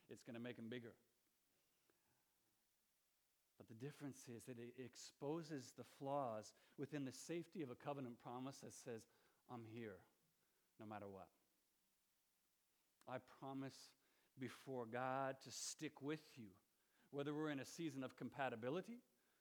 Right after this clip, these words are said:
or whether we're in a season where we seem as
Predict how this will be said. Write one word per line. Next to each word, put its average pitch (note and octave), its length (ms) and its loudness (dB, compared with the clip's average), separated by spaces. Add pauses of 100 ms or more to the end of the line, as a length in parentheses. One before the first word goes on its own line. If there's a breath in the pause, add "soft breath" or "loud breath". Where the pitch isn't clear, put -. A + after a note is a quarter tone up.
(160 soft breath)
or E3 520 8 (460 loud breath)
whether D#3+ 220 6
we're D3 160 6
in C3+ 100 4
a B2+ 60 0
season D3 580 -2
where B2+ 140 -2
we A#2+ 140 -4
seem C#3 480 -4
as A2+ 120 -6